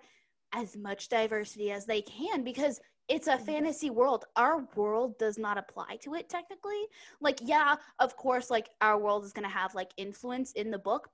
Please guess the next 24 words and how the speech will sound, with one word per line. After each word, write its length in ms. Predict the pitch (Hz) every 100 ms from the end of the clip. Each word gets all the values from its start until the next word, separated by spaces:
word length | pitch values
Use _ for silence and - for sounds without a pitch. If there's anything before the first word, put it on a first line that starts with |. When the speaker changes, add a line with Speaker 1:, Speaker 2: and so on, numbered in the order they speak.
| -
Speaker 1:
but 200 | 262 - - _
you 140 | 285 349
completely 640 | 381 381 415 453 415 370
create 360 | - 320 330 349
a 60 |
world 260 | 240 311 311
from 200 | - 214
scratch, 600 | - - 277 302 - -
and 200 | 247 240
you 80 | 262
should 220 | - 427
be 120 | 370 320
able 280 | 339 349 302
to 140 | 294 240
add 280 | 277 302 294
in 340 | 330 320 226 - _ _ _
those 540 | 214 233 247 240 226 - _ _ _ _ _ _ _ _ _
people 300 | - 311 285
of 100 | 247 247 -
P 160 | 330 294
O 60 |
C 280 | 277 285 262
characters 680 | - 262 339 - 226 214 214
and 320 | 220 214 202